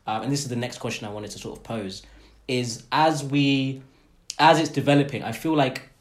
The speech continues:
you know, these archaic institutions, they're kind of saying, "Okay, it started as a joke, like, oh, you know, leave them, it's, it's just a fad, you know, this is not how we do things, we do things this way."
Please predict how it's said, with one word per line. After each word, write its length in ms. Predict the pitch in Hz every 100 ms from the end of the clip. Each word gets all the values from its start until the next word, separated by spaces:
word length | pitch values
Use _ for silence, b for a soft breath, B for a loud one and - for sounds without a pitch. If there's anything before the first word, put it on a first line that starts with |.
| -
you 140 | 135 143
know, 60 |
these 400 | 123 123 131 113
archaic 600 | 120 120 - 131 127 127 -
institutions, 640 | 113 101 - 120 107 101
they're 80 | 110
kind 380 | - - 135 123
of 80 |
saying, 420 | 117 120 107 110 B B B B B
"Okay, 500 | 147 147 131 113 104 - _ _
it 120 | 143
started 320 | - 170 147
as 80 | 143
a 60 | 123
joke, 440 | 123 139 151 147
like, 160 | 113 110
oh, 220 | 127 123 113
you 80 | 120
know, 120 | 113
leave 300 | 120 143 127
them, 180 | 123 117
it's, 200 | - -
it's 200 | 120 -
just 220 | 131 -
a 40 |
fad, 360 | - 123 120 117
you 60 | 113
know, 60 |
this 140 | 113 131
is 40 |
not 100 | 135
how 100 | 131
we 80 | 113
do 140 | 113 113
things, 400 | 117 110 104 - B B
we 100 | 127
do 160 | 131 123
things 260 | 127 113
this 220 | 107 113 117
way." 320 | 113 110